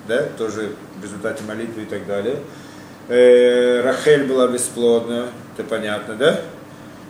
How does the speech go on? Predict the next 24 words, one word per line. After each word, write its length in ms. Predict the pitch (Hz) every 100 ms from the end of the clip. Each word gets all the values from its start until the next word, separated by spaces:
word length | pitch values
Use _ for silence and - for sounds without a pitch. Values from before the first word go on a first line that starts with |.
| -
Пока 300 | - 113 120
она 120 | 117 117
не 100 | 117
родила 420 | 113 113 113 110
там, 240 | 107 104
да? 220 | 120 160 147 - - - -
И 120 | 135 135
Леа, 480 | 135 139 147 170
в 100 | 147
принципе, 360 | 147 151 - 147
у 40 |
нее 120 | 147 143
тоже 300 | 170 151 147
были 300 | 135 131 127
там 300 | 123 120 120
это, 200 | 104 104
да, 240 | 123 131
что 220 | - -
было, 340 | 110 117 117 110
когда 340 | 117 104 113
она 220 | 110 113
не 180 | 113 113
могла 360 | 113 110 113 110
родить, 580 | 110 123 151 151 -